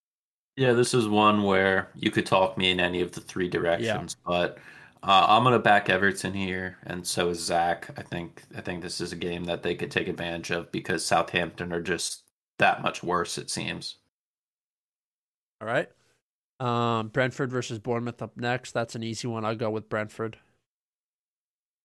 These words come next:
Speaker 1: Yeah, I think this is the easiest one to pick, the, with the form both teams are in, and potentially that might be the reason why we all get it wrong, but I'm gonna take Brentford as well, and so is Zach.
Speaker 2: Okay.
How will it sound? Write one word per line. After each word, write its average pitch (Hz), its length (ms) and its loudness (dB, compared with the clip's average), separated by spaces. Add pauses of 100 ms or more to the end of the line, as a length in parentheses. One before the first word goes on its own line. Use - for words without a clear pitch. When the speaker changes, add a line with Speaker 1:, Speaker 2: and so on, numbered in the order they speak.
(180)
Speaker 1:
Yeah, 113 320 10
I 113 60 8
think 113 220 2
this 117 180 2
is 104 100 -2
the 101 140 0
easiest 101 440 -2
one 95 220 0
to 87 60 -6
pick, 92 480 0 (200)
the, 90 220 -2
with 90 120 -4
the - 80 -10
form 90 360 -6
both 90 200 -2
teams 95 360 -6
are 101 100 4
in, 123 340 2 (100)
and 90 460 -4 (640)
potentially 110 460 2
that 95 240 4
might 92 200 2
be 90 100 2
the 90 120 -2
reason 90 300 0
why 87 180 -2
we 87 100 -2
all 87 140 0
get 87 140 -2
it 80 100 -2
wrong, 85 380 0
but 85 360 -2
I'm 92 140 4
gonna 110 220 4
take 101 340 0
Brentford 92 400 2
as 87 120 -2
well, 90 540 2
and 85 380 -4
so 90 200 0
is 82 160 0
Zach. 82 400 0 (600)
Speaker 2:
Okay. 139 260 -4